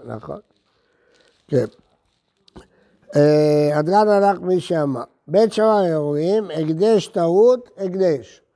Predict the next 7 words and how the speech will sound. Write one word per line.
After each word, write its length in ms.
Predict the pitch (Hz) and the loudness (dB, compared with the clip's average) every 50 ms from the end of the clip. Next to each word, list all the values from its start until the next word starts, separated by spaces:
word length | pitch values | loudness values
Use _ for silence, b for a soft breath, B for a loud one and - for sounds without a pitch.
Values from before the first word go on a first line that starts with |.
| _ _ _ _ _ _ _ _ _ _ - | _ _ _ _ _ _ _ _ _ _ 2
אם 220 | 202 220 240 226 | 2 2 4 4
אדם 580 | 214 190 165 170 196 202 202 196 208 220 214 208 - - - - | 2 0 2 2 4 4 4 4 4 0 -2 -8 -18 -20 -20 -20
חשב 580 | - - 175 170 147 - 208 208 214 220 220 208 | -14 -10 -8 -8 -8 -8 -8 -6 -6 -6 -6 -8
שיצא 600 | 170 - 196 180 165 156 - - 202 208 214 208 180 | -10 -8 -6 -6 -6 -6 -8 -6 -2 -2 0 0 -2
שור 260 | - - 208 202 180 | -2 -4 -4 -4 -6
שחור 460 | - - 185 - - 190 196 190 175 | -6 -8 -8 -6 -4 -2 -2 -2 -2
מהבית, 600 | 165 156 151 147 139 139 139 151 160 185 202 202 | -4 -4 -4 -6 -6 -4 -4 -2 -2 -2 -2 -4